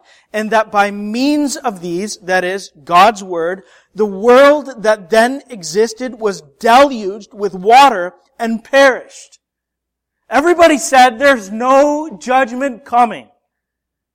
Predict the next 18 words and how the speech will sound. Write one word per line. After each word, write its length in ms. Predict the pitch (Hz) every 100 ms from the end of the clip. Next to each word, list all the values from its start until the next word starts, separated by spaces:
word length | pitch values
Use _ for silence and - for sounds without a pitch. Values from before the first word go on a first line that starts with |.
| _ _ _
And 140 | 151 139
judgment 440 | 190 185 196 185
came 400 | - 190 190 196
upon 320 | - - 190 180
all 400 | 180 180 185 180
the 100 | 170
world 560 | 165 175 175 175 170 196
in 160 | 160 151
water. 400 | 156 151 147 _ _ _ _ _ _ _ _ _ _ _ _ _ -
But 200 | 214 -
by 160 | 202
the 120 | 190
same 500 | 190 - 214 233 233
word, 480 | 214 202 180 135 -
Peter 260 | - 165 156
says, 500 | - 156 165 175 - _ _ _
the 100 | 185
same, 640 | - - 233 254 240 240